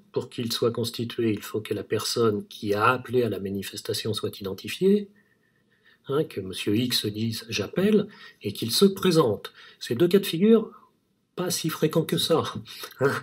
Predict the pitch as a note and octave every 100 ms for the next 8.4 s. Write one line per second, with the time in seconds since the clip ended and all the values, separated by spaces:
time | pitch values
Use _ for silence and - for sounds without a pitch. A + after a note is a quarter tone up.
0 | - - - G#2+ - G#2 - - A2 A2
1 | G2+ A#2+ B2+ B2+ F#2+ G#2+ A#2 - E3+ A3+
2 | C#3+ G#2 - _ _ _ _ - - -
3 | _ _ G#2+ F#2+ F#2+ F#2+ G#2 A#2+ A2+ -
4 | - A2+ A#2 A2 B2 A#2 G#2+ G2 A#2+ A2+
5 | - A#2 G3+ A3+ G3+ - C#3 C3+ E3+ F3
6 | E3 D3+ - C#3 - C#3 A#2+ G#2+ - -
7 | A#2+ C#3+ C#3 G3+ G3+ - - - A#2 A#2
8 | F#3 F3 C#3+ A2